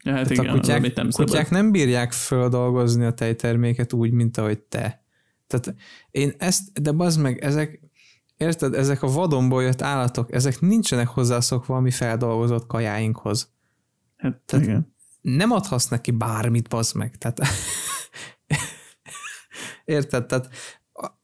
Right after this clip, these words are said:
Speaker 2: ezt, ezt remélem amúgy senki nem próbálja ki, bazd meg, hogy,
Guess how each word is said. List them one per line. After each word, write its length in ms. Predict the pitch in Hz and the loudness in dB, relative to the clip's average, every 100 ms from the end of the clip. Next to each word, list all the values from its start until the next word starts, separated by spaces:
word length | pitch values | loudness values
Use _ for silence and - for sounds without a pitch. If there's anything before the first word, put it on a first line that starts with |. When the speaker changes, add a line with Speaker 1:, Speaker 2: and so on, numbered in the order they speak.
| _ | _
Speaker 2:
ezt, 340 | - 139 135 - | -4 -2 0 -2
ezt 280 | - 143 - | -2 0 2
remélem 420 | 156 190 151 127 | 2 4 4 2
amúgy 260 | 127 131 131 | 2 2 0
senki 380 | - 156 143 127 | 0 0 0 0
nem 160 | 120 | 0
próbálja 520 | 123 113 113 117 127 127 | 0 0 0 0 -2 -2
ki, 100 | 123 | -2
bazd 280 | 120 127 | 0 2
meg, 160 | 135 135 | 0 0
hogy, 260 | 143 135 | 0 0